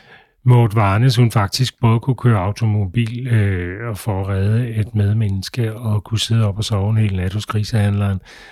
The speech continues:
Øh, fordi det synes jeg jo er det, som, som i min verden kendetegner en firer. Altså, det har jeg også hørt blandt andet en god otterven, øh, fortælle, at hun synes tit, at fireren træder i karakter, når det virkelig gælder.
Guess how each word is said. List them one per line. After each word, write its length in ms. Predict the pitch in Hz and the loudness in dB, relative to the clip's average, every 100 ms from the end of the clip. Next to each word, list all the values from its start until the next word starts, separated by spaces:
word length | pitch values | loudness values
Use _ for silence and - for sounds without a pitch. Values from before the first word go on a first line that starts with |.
| - - | -18 -6
Øh, 300 | 110 101 98 | -2 -2 -2
fordi 320 | - 120 117 | 0 0 0
det 200 | - 135 | 2 2
synes 280 | - 147 127 | 4 0 0
jeg 80 | 113 | 0
jo 140 | 95 | 0
er 60 | 87 | -2
det, 180 | 98 | -4
som, 320 | - 113 92 - _ _ _ _ _ _ _ | -2 -2 -4 -6 _ _ _ _ _ _ _
som 220 | - 113 | -4 -2
i 60 | 98 | 2
min 280 | 113 208 170 | 2 2 2
verden 340 | 95 80 90 | 0 -2 -4
kendetegner 720 | - 107 101 110 110 87 87 | -4 -2 -2 -2 -4 -6 -4
en 80 | 90 | -8
firer. 500 | - 98 92 92 92 95 | -6 -4 -2 -4 -6 -6
Altså, 280 | 92 - | -8 -6
det 200 | 87 110 | -8 -4
har 100 | 101 | -2
jeg 100 | 95 | -2
også 280 | 80 90 - | -6 -8 -6
hørt 340 | 113 92 - - _ - | -6 -6 -12 -20 _ -10
blandt 220 | 92 87 | -6 -4
andet 240 | 87 107 | -2 -2
en 80 | 95 | -2
god 340 | 85 98 87 95 | -4 -6 -6 -6
otterven, 460 | 117 107 92 95 - - - - - | -4 -4 -4 -6 -10 -20 -20 -20 -10
øh, 440 | 123 104 85 80 80 | -2 -2 -2 -6 -10
fortælle, 420 | - 104 - 95 90 | -10 -8 -4 -2 -4
at 60 | |
hun 160 | 92 101 | -6 -8
synes 240 | - 95 | -6 -10
tit, 240 | - 120 117 | -6 -6 -2
at 140 | 107 | -4
fireren 400 | - 110 117 131 | -4 -2 0 0
træder 320 | - 113 95 | 0 -2 -2
i 60 | 87 | -4
karakter, 480 | - 95 - 135 110 | -6 -10 -4 -2 0
når 100 | 101 | -2
det 160 | 95 | -2
virkelig 300 | 104 160 175 | 0 -2 -2
gælder. 280 | 139 104 87 | -4 -4 -6